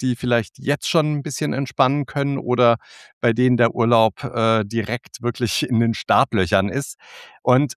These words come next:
jetzt kümmern wir uns aber erstmal um unser heutiges Thema und ich hab mir gerade etwas gekauft, und zwar einen Bubble Tea.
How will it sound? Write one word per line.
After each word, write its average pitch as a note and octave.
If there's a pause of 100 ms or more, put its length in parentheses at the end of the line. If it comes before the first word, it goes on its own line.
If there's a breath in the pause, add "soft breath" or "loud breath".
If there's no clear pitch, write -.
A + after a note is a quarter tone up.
(140)
jetzt C#3
kümmern D3
wir C#3
uns C3+
aber C3
erstmal C3+
um A#2+
unser B2
heutiges B2+
Thema E3
und C3
ich -
hab F3
mir F3
gerade A#2
etwas -
gekauft, C#3
und C3
zwar B2+
einen A#2+
Bubble C#3+
Tea. -